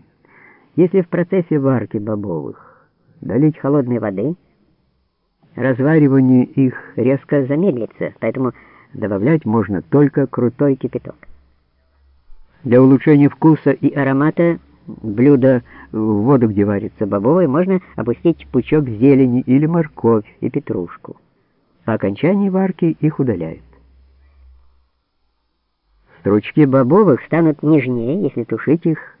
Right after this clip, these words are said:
с добавлением молока, а еще лучше сливок.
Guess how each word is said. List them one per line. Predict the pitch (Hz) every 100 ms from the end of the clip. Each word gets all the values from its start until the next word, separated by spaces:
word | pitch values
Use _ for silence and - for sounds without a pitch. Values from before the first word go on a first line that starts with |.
| _
с | -
добавлением | 90 92 90 101 120 127
молока, | 139 156 160 104 82 - _ _ _ _ -
а | 107
еще | 98 151
лучше | 143 135 139 -
сливок. | 160 190 104 - -